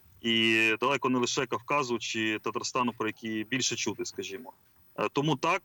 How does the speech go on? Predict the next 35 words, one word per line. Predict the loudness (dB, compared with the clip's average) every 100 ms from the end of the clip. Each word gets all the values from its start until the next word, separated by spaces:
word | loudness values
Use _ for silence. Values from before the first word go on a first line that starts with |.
| -2
е, | 0 0 -2
є | -2 0 0 0
громадяни, | 0 0 0 -2 0 0
е, | 0 -2 -6
Російської | -4 -2 -2 -6 -2 -2
Федерації, | -2 0 0 0 -2 -4
які | -2 -4
з | -2
різних | 0 -2
куточків | -4 -4 -4 -2 -4
світу, | -4 -2
а | 2
мова | 4 4
йде | 2 0
саме | 2 0 2
про | 0
добровольців | 0 0 0 0 -2 -4
в |
даній | -4 -4 -6
ситуації, | -8 -2 -2 -2 -8 -8 _ _ _ -6 0
е, | 0
зголошуються, | 2 2 2 2 0 0 0 2 2 2 0 -6
е, | -8 -6 -6 -8 -6
пот-, | -6 -4 -8
потрапити | -6 -2 0 0 -2 0 0
і | 0
приїхати | -2 -2 -2 -4
до | 0 2
України | 2 2 0 0 -4
для | -4 -4
того, | 0 0
щоб | 0 -4
зброєю | -2 0 2 4 2
в |
руках, | 2 0 -2